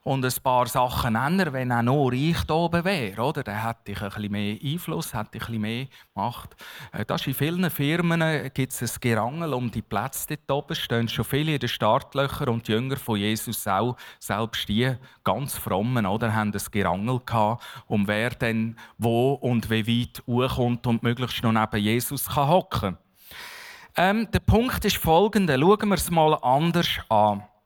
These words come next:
Je mehr Verantwortung ich habe, desto mehr gebe ich meine persönlichen Rechte auf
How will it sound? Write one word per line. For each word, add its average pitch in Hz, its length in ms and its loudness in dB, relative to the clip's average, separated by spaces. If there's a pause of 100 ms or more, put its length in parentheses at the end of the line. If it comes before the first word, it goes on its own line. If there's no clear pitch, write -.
(460)
Je 143 180 4
mehr 180 280 2
Verantwortung 185 880 2 (100)
ich 127 260 -2
habe, 147 460 2
desto 135 360 -2
mehr 123 320 0
gebe 143 340 -4
ich 151 200 -2
meine 127 280 -2
persönlichen 113 800 -2
Rechte 98 460 -4
auf 180 500 -2